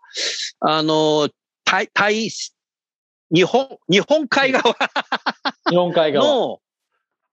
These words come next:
Speaker 1: 人たちもね、鳥取も含めて。
Speaker 2: そうですね。
Speaker 1: まあ、京-、京都もそうだ、京都もそうだよ。
Speaker 2: そうですね。
Speaker 1: この辺の大学生って結構素朴で優秀な方が多いので。
Speaker 2: はい。優秀な方多いですね。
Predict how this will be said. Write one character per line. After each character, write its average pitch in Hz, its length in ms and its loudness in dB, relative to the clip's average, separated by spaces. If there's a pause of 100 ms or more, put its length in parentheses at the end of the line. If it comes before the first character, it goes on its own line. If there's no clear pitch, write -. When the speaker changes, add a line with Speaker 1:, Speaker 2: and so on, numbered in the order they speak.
(320)
Speaker 1:
人 - 240 -2
た 170 140 -2
ち 120 680 -2 (240)
も 120 140 0
ね、 165 300 -2 (140)
鳥 151 220 -2
取 165 180 0
も 147 100 -2
含 135 240 -6
め 104 100 -2
て。 - 240 -12 (580)
Speaker 2:
そ 185 120 -2
う 151 40 -4
で 135 80 -6
す - 120 -16
ね。 135 140 0
Speaker 1:
ま 139 60 0
あ、 139 80 -2
京-、 190 200 0
京 320 240 2
都 175 120 0
も 131 100 0
そ 135 80 -2
う 120 40 2
だ、 110 60 -4
京 214 180 2
都 120 100 -6
も 98 100 -6
そ 92 140 -8
う - 20 -8
だ - 80 -14
よ。 - 60 -20 (1160)
Speaker 2:
そ 143 100 -2
う 120 40 -2
で 113 100 -6
す 117 80 -8
ね。 117 420 -2
Speaker 1:
こ 202 80 2
の 226 80 4
辺 240 260 0
の 233 260 0
大 220 220 0
学 247 220 -2
生 180 180 2
っ 151 60 -2 (160)
て 135 60 -4
結 180 240 -2
構 127 120 0
素 - 200 -2
朴 196 300 0
で 185 140 2
優 196 220 -2
秀 202 200 -2
な 190 140 0
方 180 260 2
が 120 120 0
多 127 140 0
い 117 100 -4
の 92 140 -6
で。 90 100 2
Speaker 2:
は 90 80 0
い。 - 100 -10 (240)
優 139 60 -8
秀 147 140 -2
な 143 60 0
方 131 80 0
多 135 100 0
い 120 60 -2
で - 80 -16
す - 60 -12
ね。 156 300 -2